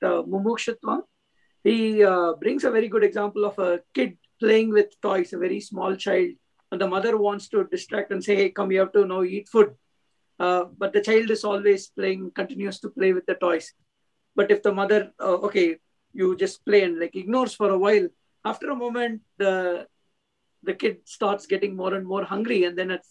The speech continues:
after some point, they won't even be distracted by any new toy. Even if you willingly give them a new toy to play with, they won't. They'll start throwing out all the toys and completely come to the mom now and then say, "Hey, I'm really hungry now. Please feed me."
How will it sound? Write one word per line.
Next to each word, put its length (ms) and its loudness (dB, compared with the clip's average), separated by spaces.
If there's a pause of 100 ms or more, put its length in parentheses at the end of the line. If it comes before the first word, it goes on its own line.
after 200 -2
some 200 -2
point, 240 -2
they 80 10
won't 260 4
even 240 -4
be 320 -2 (260)
distracted 600 0
by 80 6
any 280 4
new 280 -2
toy. 340 -2
Even 260 -4
if 120 -10
you 140 -6
willingly 360 0
give 180 -6
them 140 -4
a 60 -8
new 180 -2
toy 200 0
to 100 -8
play 200 2
with, 140 4 (300)
they 80 6
won't. 240 4
They'll 200 -4
start 440 -8
throwing 260 0
out 160 -4
all 140 -2
the 100 -4
toys 300 -2
and 120 -6
completely 440 -8
come 260 -2
to 80 0
the 120 6
mom 280 0
now 240 2 (300)
and 100 2
then 80 2
say, 140 6
"Hey, 180 2
I'm 140 -4
really 340 4
hungry 300 -2
now. 160 -8
Please 300 -8
feed 240 -6
me." 200 -8